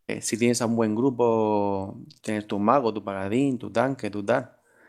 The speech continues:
El juego se pone muy interesante,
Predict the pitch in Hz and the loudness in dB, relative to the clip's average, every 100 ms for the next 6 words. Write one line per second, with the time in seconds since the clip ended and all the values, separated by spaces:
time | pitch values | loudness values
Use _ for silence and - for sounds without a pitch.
0 | - - - - _ _ _ - 113 - | -20 -20 -20 -20 _ _ _ -4 -2 4
1 | 139 139 135 143 123 120 135 131 104 104 | 4 6 2 2 2 0 -2 -2 -4 -2
2 | 101 95 - | -4 -6 -14